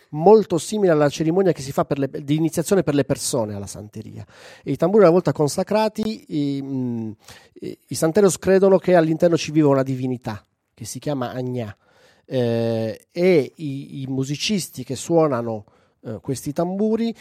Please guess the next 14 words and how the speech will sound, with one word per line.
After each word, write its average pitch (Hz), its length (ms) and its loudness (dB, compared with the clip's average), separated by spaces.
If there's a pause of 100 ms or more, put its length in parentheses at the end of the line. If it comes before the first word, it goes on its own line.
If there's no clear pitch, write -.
(120)
sono 151 320 4
membri 170 280 4
di 127 60 0
una 135 140 2
sorta 165 360 0
di 131 160 -4
casta 147 360 -4
sacerdotale 131 760 -4
o 123 60 0
confraternita, 123 1120 -6 (220)
che 156 140 0
è 160 40 2
quella 160 180 2
degli 143 240 0